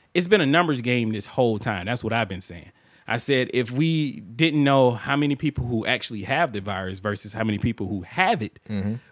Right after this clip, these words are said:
Speaker 1: we can't really do an apples to apples comparison. But it doesn't look like the majority of the, well, anyway, it's ninety-something percent recovery rate, regardless of if you take the vaccine or not.
Speaker 2: Mm-hmm.
Speaker 1: More people are living from it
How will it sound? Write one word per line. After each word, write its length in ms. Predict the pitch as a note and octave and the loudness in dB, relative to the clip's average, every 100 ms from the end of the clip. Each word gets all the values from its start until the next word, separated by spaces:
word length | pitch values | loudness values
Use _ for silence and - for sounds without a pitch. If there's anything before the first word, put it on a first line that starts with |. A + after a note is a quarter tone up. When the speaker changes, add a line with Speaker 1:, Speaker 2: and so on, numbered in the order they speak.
| - | 0
Speaker 1:
we 120 | C#3+ | 2
can't 240 | - C#3 | 2 0
really 200 | B2+ B2 | 2 0
do 240 | A#2+ B2 A2+ | 2 2 0
an 100 | G2+ | -2
apples 320 | A#2 A2 G2 | -4 -4 -6
to 80 | F2 | -4
apples 300 | G#2+ G2+ - | -4 -4 -6
comparison. 500 | G2 B2 G2+ - - _ _ _ - | -4 -4 -4 -6 -12 _ _ _ -4
But 180 | C#3+ D#3 | 0 2
it 120 | C#3+ | 4
doesn't 320 | D#3+ D3+ B2 | 2 4 2
look 220 | D#3 E3 | 2 2
like 340 | A#2+ A#2 G2 - - _ - | 0 0 -2 -12 -20 _ -4
the 100 | A#2+ | -2
majority 460 | A2+ A#2+ C3+ B2+ | 0 4 4 4
of 60 | A2+ | 0
the, 60 | A#2+ | -2
well, 140 | B2 - _ | -6 -8 _
anyway, 240 | D#3+ B2+ F2+ - - | 0 0 -2 -14 0
it's 200 | D#3+ D3 | 2 4
ninety-something 600 | D#3 F#3+ A3+ G#3+ G3 D#3+ | 6 6 6 2 0 0
percent 320 | D#3 E3+ D3 | 0 0 0
recovery 400 | B2 - A2+ F2+ | -2 -2 -4 -4
rate, 200 | F2 E2 | -10 -12
regardless 500 | - G2+ A#2+ G2 F#2+ | -10 -2 0 0 -4
of 140 | G#2 F#2+ | -8 -8
if 160 | G#2 | -8
you 100 | A2 | -8
take 220 | G#2+ B2+ - | -4 -4 -4
the 40 | |
vaccine 380 | A2 G#2+ A#2+ F#2 | -2 -2 -2 -4
or 60 | |
not. 200 | G2 D#2+ - - | -4 -8 -10 -8
Speaker 2:
Mm-hmm. 220 | F#2+ A2 - _ _ _ _ - | -6 -6 -10 _ _ _ _ -2
Speaker 1:
More 240 | C3 F3+ | 4 4
people 260 | G3 E3+ E3 | 4 4 6
are 100 | C#3+ | 6
living 440 | D3 D#3 D3 D3 | 6 6 4 4
from 340 | - C3+ C#3+ | 0 2 4
it 220 | D#3 - | 4 -2